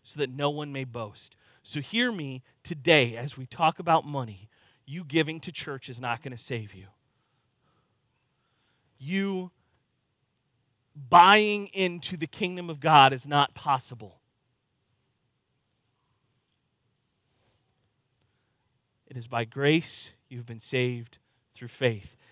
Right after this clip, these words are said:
And anyone who would stand in front of you and say, "If only you gave a little bit more money, then God would love you more," just walk out of that church.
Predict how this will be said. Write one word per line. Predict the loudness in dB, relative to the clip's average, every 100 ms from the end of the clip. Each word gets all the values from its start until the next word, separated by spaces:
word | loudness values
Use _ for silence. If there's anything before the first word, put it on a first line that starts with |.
| _
And | -14 -4
anyone | -2 -2 -4 -8
who | -8
would | -10
stand | -10 -6 -6 -8
in |
front | -10 -12 -10
of |
you | -12
and | -14
say, | -6 -2 -2 -4 _ _
"If | -18 -12
only | -12 -12
you | -10
gave | -2 -2 -2
a |
little | -8 -10
bit | -10 -10
more | -10 -8
money, | -4 -4 -6
then | -8
God | -2 0 0
would | -2
love | -2 -2
you | -4
more," | -14 -14 -14 -16 -20 _ _ _ _
just | -20 -12
walk | -2 0 2
out | 2
of | 2
that | -4 -10
church. | -16 -18 -18 -20